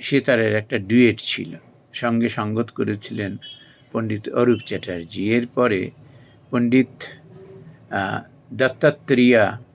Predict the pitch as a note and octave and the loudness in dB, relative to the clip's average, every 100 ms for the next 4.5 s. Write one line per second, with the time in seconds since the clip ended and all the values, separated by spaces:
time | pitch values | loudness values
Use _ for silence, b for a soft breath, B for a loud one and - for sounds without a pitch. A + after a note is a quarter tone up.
0 | - - F#2+ G2+ B2+ C#3 B2+ A2 F2+ - | -20 -16 -6 2 2 2 2 2 0 -4
1 | - _ _ _ _ - _ _ _ - | -20 _ _ _ _ -20 _ _ _ -20
2 | - G1+ G1+ F2+ - - - G2 A#2 A2 | -16 -16 -16 -18 -20 -18 -8 0 0 2
3 | F#2 - F#2 F#2 - - - A#2+ A#2 A2 | -2 -4 -10 -14 -18 -20 -10 -4 0 -2
4 | - A2+ F#2+ F#2+ | -4 -8 -6 -6